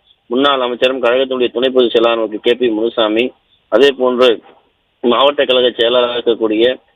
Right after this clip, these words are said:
முன்னாள் அமைச்சராக இருக்கக்கூடிய பாலகிருஷ்ண ரெட்டி உள்ளிட்ட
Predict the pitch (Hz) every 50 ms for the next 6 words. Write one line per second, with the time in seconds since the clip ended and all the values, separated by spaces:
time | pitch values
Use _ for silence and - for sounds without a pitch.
0 | _ _ - 110 123 135 147 143 131 113 110 120 131 127 - 139 135 135 135 -
1 | 120 113 113 110 92 113 110 110 104 107 113 123 127 123 113 - - - 117 113
2 | 104 95 - 90 107 113 110 107 104 120 127 131 - _ _ _ - - _ _
3 | - 113 110 95 117